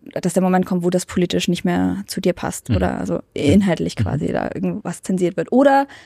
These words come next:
Speaker 1: auch ganz banal, dass die einfach die Preise anheben, ne? Wenn wir jetzt einfach sagen würden, alles auf Microsoft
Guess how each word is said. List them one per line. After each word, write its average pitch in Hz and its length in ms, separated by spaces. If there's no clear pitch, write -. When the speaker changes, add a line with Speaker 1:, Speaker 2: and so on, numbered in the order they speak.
Speaker 1:
auch 214 140
ganz 226 180
banal, 214 260
dass 220 120
die 202 60
einfach 208 140
die - 80
Preise 214 320
anheben, 170 340
ne? 202 120
Wenn 190 80
wir 185 60
jetzt 180 60
einfach 185 200
sagen 190 260
würden, 196 160
alles 190 220
auf 185 80
Microsoft 214 640